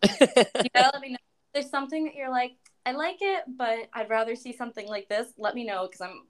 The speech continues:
Speaker 2: always trying to update my merch page to be something that people would actually wanna wear. I think about merch a lot because I don't actually wear merch from artists very often.
Speaker 1: Yeah.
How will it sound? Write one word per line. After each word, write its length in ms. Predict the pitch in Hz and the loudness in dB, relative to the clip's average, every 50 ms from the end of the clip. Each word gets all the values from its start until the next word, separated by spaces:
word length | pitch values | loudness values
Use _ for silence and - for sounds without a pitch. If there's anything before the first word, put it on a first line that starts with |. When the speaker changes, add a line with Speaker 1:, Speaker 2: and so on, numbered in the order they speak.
| _ - | _ 0
Speaker 2:
always 300 | 196 196 196 196 196 - | 2 2 4 2 0 0
trying 200 | - 196 190 - | -2 -2 -2 0
to 80 | - | -2
update 240 | 185 - - 196 - | -2 -2 -2 -4 -2
my 100 | 185 170 | -2 -4
merch 320 | 170 170 170 - - - - | -4 -4 -6 -6 -8 -10 -10
page 380 | 202 196 190 196 196 190 - | -6 -4 -2 -2 -4 -4 -8
to 80 | - - | -14 -12
be 400 | 170 190 175 185 185 185 185 - _ - - _ _ _ _ _ _ _ _ - | -12 -8 -6 -4 -4 -4 -6 -10 _ -20 -20 _ _ _ _ _ _ _ _ -4
something 340 | - - 269 262 294 294 | 2 2 4 6 6 4
that 80 | 285 254 | 4 2
people 220 | - 349 294 247 220 | 2 0 2 4 4
would 80 | 208 | 4
actually 400 | - - 175 175 - - 214 208 | 6 4 4 2 -2 -6 -6 -4
wanna 180 | 196 202 202 196 | -2 -2 -2 0
wear. 380 | 196 202 196 196 196 202 202 - _ _ - - | 2 2 2 2 2 -2 -4 -10 _ _ -6 -6
I 60 | 196 | -4
think 200 | - 233 233 240 | -4 -4 -4 0
about 240 | 220 214 202 - 190 | 4 4 4 4 2
merch 380 | 185 180 180 180 - - - - _ - | 0 -2 -2 -4 -8 -16 -18 -10 _ 2
a 60 | 196 | 4
lot 360 | 180 175 175 185 196 - - _ _ | 6 6 6 6 4 2 -4 _ _
because 560 | - - - - 208 185 175 175 - - - - _ _ _ _ _ _ _ _ _ _ _ - | -20 -20 -12 -6 -6 -6 -6 -6 -12 -18 -20 -20 _ _ _ _ _ _ _ _ _ _ _ -10
I 60 | - 196 | -10 -8
don't 160 | 190 196 - | -8 -6 -6
actually 520 | 202 202 - - - - 214 196 190 185 _ _ _ _ _ _ _ | -8 -8 -10 -12 -12 -10 -8 -8 -8 -10 _ _ _ _ _ _ _
wear 840 | - - 175 170 165 175 190 185 185 190 185 185 180 170 175 175 - _ _ _ - | -20 -20 -18 -4 2 6 8 10 10 10 12 10 10 10 8 6 0 _ _ _ 0
merch 420 | 190 190 185 180 - - - - | 4 8 8 8 8 6 2 -4
from 200 | - 165 156 156 | -2 -2 0 2
artists 500 | - 165 165 160 151 175 - - - - - | 4 4 4 4 2 -2 -6 -10 -14 -6 0
very 260 | 175 160 131 131 - | 0 0 2 0 -2
often. 500 | - 117 117 - - 185 202 214 214 - _ _ _ - | -2 -4 -4 -4 -4 -4 -4 -6 -8 -14 _ _ _ -6
Speaker 1:
Yeah. 240 | 123 117 95 90 | -4 -4 -4 -6